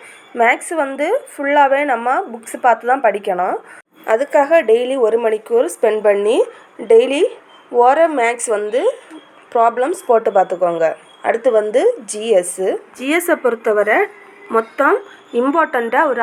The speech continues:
ஐம்பது லெசன் இருக்கு. அந்த ஐம்பது லெசன் படிச்சாலே போதும். அதுலேருந்து கண்டிப்பா ஒரு கொஸ்டின் வர சான்ஸ் இருக்கு. அப்படி வந்தாலும்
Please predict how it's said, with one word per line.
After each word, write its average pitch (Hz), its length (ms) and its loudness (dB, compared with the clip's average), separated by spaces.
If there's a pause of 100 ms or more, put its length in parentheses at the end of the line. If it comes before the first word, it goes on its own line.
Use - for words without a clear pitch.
ஐம்பது 247 320 -4
லெசன் 208 260 -6 (140)
இருக்கு. 185 300 -6 (160)
அந்த 254 140 -4 (140)
ஐம்பது 294 360 -6
லெசன் 254 280 -8
படிச்சாலே 220 540 -2
போதும். 190 340 -4 (400)
அதுலேருந்து 254 400 0 (260)
கண்டிப்பா 269 380 0 (120)
ஒரு 233 180 -6
கொஸ்டின் 254 360 -6
வர 208 80 -2 (120)
சான்ஸ் 190 320 -6
இருக்கு. 185 240 -4 (120)
அப்படி 226 280 -4
வந்தாலும் 233 500 0